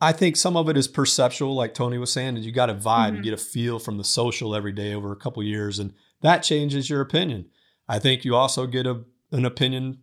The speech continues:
Speaker 1: from our reader, which took the surveys, from the ball issue that they had and how they handled that, or, you know, the fact that there's just a lot of things that go into it. So you can't possibly say,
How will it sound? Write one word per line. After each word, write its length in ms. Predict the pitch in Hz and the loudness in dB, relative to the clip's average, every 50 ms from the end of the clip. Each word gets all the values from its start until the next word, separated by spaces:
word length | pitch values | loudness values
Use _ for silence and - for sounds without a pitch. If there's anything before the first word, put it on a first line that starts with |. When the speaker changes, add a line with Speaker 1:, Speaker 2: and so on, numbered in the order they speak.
| _ | _
Speaker 1:
from 260 | - - - 131 113 110 | -8 -4 -4 -2 0 4
our 200 | 131 156 175 135 | 4 4 4 4
reader, 260 | 113 110 113 123 123 | 2 2 0 0 -2
which 220 | 117 110 - - | -2 -4 -4 -4
took 200 | - 139 - - | -4 -6 -6 -6
the 60 | - | -8
surveys, 640 | - - 160 185 170 123 110 110 117 131 127 - - - _ _ _ _ _ _ _ _ | -2 0 0 2 2 0 0 -2 -4 -4 -6 -8 -10 -12 _ _ _ _ _ _ _ _
from 320 | - - 127 127 131 131 | 2 4 4 4 6 4
the 80 | 127 120 | 0 2
ball 560 | 127 139 160 170 156 110 101 104 - _ _ _ | 4 4 6 6 4 2 0 -4 -8 _ _ _
issue 360 | - 110 107 - - 120 107 104 | -2 0 0 0 0 0 0 0
that 160 | 98 95 - | 0 -2 -4
they 100 | 104 98 | -4 -2
had 360 | 101 104 101 101 98 98 98 | -2 0 0 0 -2 -4 -4
and 140 | 98 98 95 | -6 -4 0
how 220 | 120 123 123 123 | 2 2 2 2
they 380 | 120 123 123 120 117 117 123 - 131 | 2 0 0 0 -2 -4 -6 -6 -6
handled 320 | 131 127 127 131 127 120 | -4 -4 -4 -4 -4 0
that, 340 | 135 147 147 131 117 107 101 107 | 2 2 4 4 2 2 -2 -4
or, 360 | 104 104 104 104 101 101 - _ _ _ _ _ _ _ _ _ _ | -4 -4 -4 -4 -4 -6 -10 _ _ _ _ _ _ _ _ _ _
you 80 | - 117 | 0 2
know, 220 | 113 113 110 110 | 4 4 2 2
the 100 | 107 113 | 0 -2
fact 440 | - - - 135 123 120 - - - | -6 0 2 4 4 4 0 -2 -2
that 400 | 135 123 120 117 117 - - _ _ _ _ _ _ _ _ _ _ _ _ _ _ - | 0 0 2 0 0 -4 -8 _ _ _ _ _ _ _ _ _ _ _ _ _ _ 0
there's 280 | 143 156 190 196 165 | 4 6 6 6 6
just 160 | 185 170 - | 4 2 2
a 40 | 143 | 4
lot 200 | 135 131 135 139 | 4 4 4 4
of 100 | 131 131 | 2 2
things 200 | 139 131 131 120 | 0 -2 0 -2
that 120 | 123 113 113 | -2 -2 -2
go 140 | 117 127 | 0 0
into 200 | 156 160 - 127 | 0 0 0 -4
it. 60 | 123 - | -6 -4
So 100 | - 117 | -4 -2
you 140 | 117 113 | -2 -4
can't 360 | - - 196 190 165 - - - | -4 -2 0 0 0 -2 -6 -2
possibly 460 | - 139 143 143 143 - 135 117 107 | 2 4 4 4 2 -2 -4 -2 -2
say, 440 | - - 143 123 113 104 101 98 | 2 2 4 4 4 2 0 -6